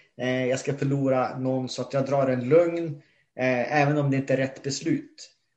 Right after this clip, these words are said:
Eh, jag, jag vet ingenting, men jag är så rädd, så på, på grund av rädsla så, så, så, så drar jag en lögn. Och det är en helt annan sak att kallblodigt dra en lögn hela tiden. Alltså det är många som gör det på många, många små saker. Även saker som,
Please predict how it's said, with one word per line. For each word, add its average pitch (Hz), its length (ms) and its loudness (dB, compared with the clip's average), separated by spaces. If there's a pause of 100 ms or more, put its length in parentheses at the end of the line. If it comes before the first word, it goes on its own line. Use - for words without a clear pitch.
(180)
Eh, 123 180 -4
jag, 135 240 0
jag 143 100 6
vet 139 260 2
ingenting, 127 280 -2
men 135 80 0
jag 135 60 4
är 131 60 -2
så 143 120 0
rädd, 139 300 4
så 127 120 -8
på, 135 140 -2
på 147 120 -4
grund 143 220 2
av 131 120 2
rädsla 135 500 2
så, - 160 -12
så, 110 220 -10
så, 117 260 -10
så 117 200 -10
drar 117 180 -4
jag 113 100 -6
en 120 80 -8
lögn. - 340 -6 (560)
Och 131 120 -4
det 143 60 0
är 143 40 2
en 143 40 0
helt 151 260 0
annan 165 340 -4
sak 143 320 -2
att - 220 -8 (720)
kallblodigt 127 1200 -4 (540)
dra 190 260 2
en 123 160 -4
lögn 113 440 -4 (400)
hela 139 260 -4
tiden. 185 300 -6
Alltså 139 160 -4
det 156 80 -2
är 160 40 0
många 151 240 -2
som 156 140 -8
gör 143 180 0
det 135 60 -8
på 131 60 -8
många, 131 240 -2
många 127 260 -4
små 123 240 -8
saker. 120 420 -6
Även 135 280 -4
saker 135 360 -4
som, 131 280 -8